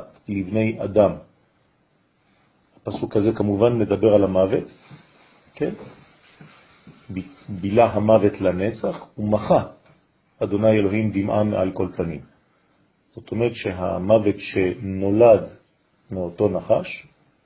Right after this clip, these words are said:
התבטל בזכות ביטול הנחש. ולכן גם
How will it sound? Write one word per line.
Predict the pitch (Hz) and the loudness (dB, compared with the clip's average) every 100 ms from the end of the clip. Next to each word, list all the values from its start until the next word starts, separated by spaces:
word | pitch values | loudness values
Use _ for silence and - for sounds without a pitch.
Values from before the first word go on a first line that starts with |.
| _ _ _ - | _ _ _ -12
התבטל | 104 98 117 113 196 147 143 73 _ - | -10 -4 -4 0 2 2 0 -8 _ -16
בזכות | 110 101 98 - 123 123 | -8 -8 -8 -6 -6 -4
ביטול | 107 107 110 107 | -8 -6 -2 -2
הנחש. | 92 92 - 90 - - _ _ _ _ _ 92 | -4 -6 -6 -10 -10 -20 _ _ _ _ _ -12
ולכן | 85 127 123 123 - _ _ _ _ _ _ _ _ _ _ - | -6 0 0 -2 -12 _ _ _ _ _ _ _ _ _ _ 2
גם | 113 120 | 4 4